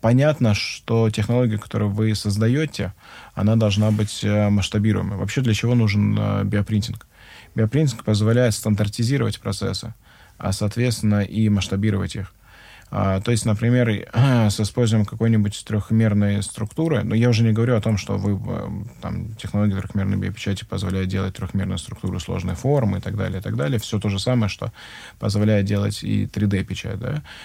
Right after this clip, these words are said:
Но здесь, э, важным моментом является именно стандартизация процессов, особенно в области регенеративной медицины. Когда мы используем такие материалы, не знаю, там, типа клеточных листов или ш-, нечто подобного,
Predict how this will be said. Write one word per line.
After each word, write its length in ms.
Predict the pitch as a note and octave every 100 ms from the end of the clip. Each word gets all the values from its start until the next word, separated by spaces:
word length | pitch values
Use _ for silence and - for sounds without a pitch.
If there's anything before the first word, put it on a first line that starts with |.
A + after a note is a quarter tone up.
| - -
Но 200 | A2 A#2
здесь, 480 | A2 B2+ D3 B2 -
э, 200 | A#2 A2+
важным 460 | A2 A#2 B2 A2 A2
моментом 420 | A2 C3 A#2 G#2
является 540 | G#2+ G#2 A2 A2 - A2
именно 840 | G#2 G#2+ G#2 G2+ G2+ G2+ G2+ G2
стандартизация 640 | G2 F#2+ G2 - G#2 G2 G2
процессов, 500 | G2+ F#2 G2 - -
особенно 320 | G#2 F#2+ F#2+
в 60 | F#2+
области 280 | F#2+ F#2+ -
регенеративной 680 | F#2+ F#2 F#2+ F#2+ F#2+ F#2+
медицины. 520 | F#2+ F#2+ F#2+ - - -
Когда 260 | G2+ G#2+
мы 160 | G#2 G2+
используем 420 | F#2+ G#2 G2 F#2+
такие 220 | G#2+ G2
материалы, 540 | G2 G2 F#2+ G2 F#2+ F#2+
не 120 | F#2+
знаю, 220 | G2 F#2+
там, 140 | G2+ G2+
типа 260 | A2+ G#2+
клеточных 520 | - F#2+ - - G2+
листов 400 | - - F#2+ G2 - F#2
или 180 | - G2
ш-, 180 | G2 -
нечто 360 | G2 F#2 -
подобного, 460 | - - C3 C#3+